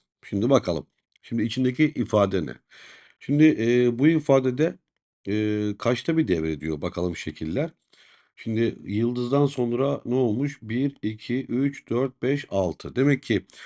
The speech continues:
içindeki şekiller altıda bir, e, devrediyormuş. Hemen dedim ki on yediyi bir altıya böldüm. Altı kere iki, on iki. Kalan ne? Beştir dedim. Peki bu, e, ifadeye beş ekleyince bir, iki, üç,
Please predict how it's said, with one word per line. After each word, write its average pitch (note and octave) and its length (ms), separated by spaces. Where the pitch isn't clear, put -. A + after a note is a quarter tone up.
içindeki C#3+ 440
şekiller C3 500
altıda B2 580
bir, B2+ 340
e, G2+ 60
devrediyormuş. D#2+ 760
Hemen C3 340
dedim D3 220
ki - 260
on B2+ 180
yediyi C3 600
bir A#2 180
altıya G#2+ 560
böldüm. F2+ 480
Altı A2+ 340
kere A2 220
iki, F#2+ 340
on G2 220
iki. D#3 380
Kalan A#2+ 480
ne? C#3+ 260
Beştir G2 640
dedim. A2 340
Peki B2+ 360
bu, B2+ 240
e, F#2+ 280
ifadeye G#2 600
beş A#2 180
ekleyince A2 640
bir, A2 420
iki, G2+ 540
üç, G2+ 460